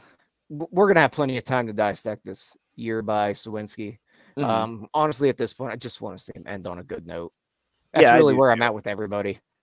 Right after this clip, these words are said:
Speaker 2: Yeah, no, y-, you want to see them get, like, re-, a lot better in September, even though September's kind of a wash of a se-, month for us.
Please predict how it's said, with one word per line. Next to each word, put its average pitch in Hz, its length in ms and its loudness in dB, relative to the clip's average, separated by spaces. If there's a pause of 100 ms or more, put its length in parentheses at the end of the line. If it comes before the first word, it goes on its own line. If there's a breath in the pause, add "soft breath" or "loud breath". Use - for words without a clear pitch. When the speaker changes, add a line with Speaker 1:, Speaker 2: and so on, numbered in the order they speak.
(880 soft breath)
Speaker 2:
Yeah, 110 480 4
no, 123 180 0
y-, 117 60 0
you 123 500 -2
want 127 520 0 (120)
to 131 100 -4
see 113 280 2
them 101 280 -2
get, 98 200 -2
like, 101 200 -4
re-, 104 160 -6
a - 60 -2
lot 101 320 0
better 92 420 -2
in 90 640 -8
September, 110 520 -2
even 151 160 -2
though 143 80 0
September's 107 640 -4
kind 98 340 -6
of 107 140 -6
a 120 60 -4
wash 117 440 -2
of 127 100 -6
a 127 60 -6
se-, 123 340 -2
month 123 380 -6
for 123 300 0
us. 165 360 0